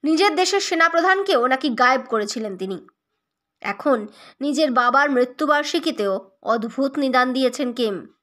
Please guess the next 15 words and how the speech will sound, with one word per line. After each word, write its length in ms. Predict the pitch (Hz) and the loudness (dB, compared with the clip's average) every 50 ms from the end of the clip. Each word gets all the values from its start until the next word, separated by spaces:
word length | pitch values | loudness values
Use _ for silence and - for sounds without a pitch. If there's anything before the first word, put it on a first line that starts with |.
| _ - | _ -8
বলেছেন, 480 | 214 220 240 262 254 - 277 214 202 247 - - - - - _ | -4 -2 -2 -2 0 -2 -2 -2 -4 -6 -12 -20 -20 -20 -20 _
এগারো 500 | - - 262 269 262 294 320 349 403 415 | -4 0 0 2 2 2 2 2 2 2
দিন 300 | 320 349 311 240 220 247 254 - _ _ _ _ - | 2 2 0 0 -2 -4 -8 -10 _ _ _ _ -4
দেশে 280 | 277 285 294 381 359 | -4 -2 0 0 0
মদ্যপান 600 | 277 220 220 254 269 254 262 339 339 320 240 220 254 | 0 0 0 -2 -2 0 0 0 2 0 0 0 -2
করা 200 | - 214 214 220 | -4 -4 -4 -4
চলবে 320 | - 226 220 208 202 202 | -4 -4 -4 -4 -6 -6
না। 220 | 196 185 - - _ _ _ _ _ _ _ _ _ _ _ _ _ | -8 -10 -12 -16 _ _ _ _ _ _ _ _ _ _ _ _ _
এ 120 | - 330 | -4 -4
পর্যন্ত 460 | 359 - 427 466 359 370 494 508 523 523 523 508 | -2 0 0 0 2 2 0 2 2 0 2 4
তাও 180 | 277 294 320 | 4 4 2
ঠিক 200 | 294 - 262 - - | 2 -2 -6 -6 -6
ছিল। 260 | - - 233 214 - - - _ _ _ _ _ _ _ _ _ _ _ _ _ _ _ _ _ _ _ _ _ _ _ | -8 -8 -8 -8 -10 -10 -14 _ _ _ _ _ _ _ _ _ _ _ _ _ _ _ _ _ _ _ _ _ _ _
সেই 260 | - - 269 277 285 | -8 -4 -2 -2 -2
সঙ্গে 440 | 294 - 370 349 302 247 185 - - | -2 0 0 0 0 -2 -6 -8 -12